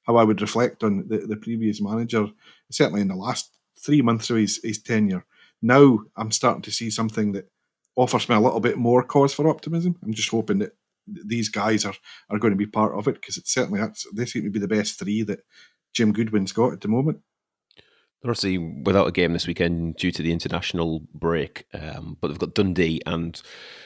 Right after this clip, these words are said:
Speaker 2: Ross County before the split. They're two points off fifth and a European place, despite being in,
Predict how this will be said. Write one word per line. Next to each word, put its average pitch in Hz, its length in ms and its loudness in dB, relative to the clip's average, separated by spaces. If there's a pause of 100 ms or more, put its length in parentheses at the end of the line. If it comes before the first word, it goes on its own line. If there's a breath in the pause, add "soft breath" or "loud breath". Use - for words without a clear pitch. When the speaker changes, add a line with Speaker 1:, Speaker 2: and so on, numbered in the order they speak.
(340 loud breath)
Speaker 2:
Ross 117 160 6
County 113 500 2 (160 loud breath)
before 95 360 0
the 92 80 -2
split. - 400 0 (200 loud breath)
They're 90 80 -12
two 151 200 4
points 110 300 2
off 101 100 -4
fifth - 640 -2 (160)
and 98 340 -4 (100)
a 92 60 -6
European 95 580 0
place, 78 340 -4
despite - 400 -4 (100)
being 92 280 0
in, 82 260 -8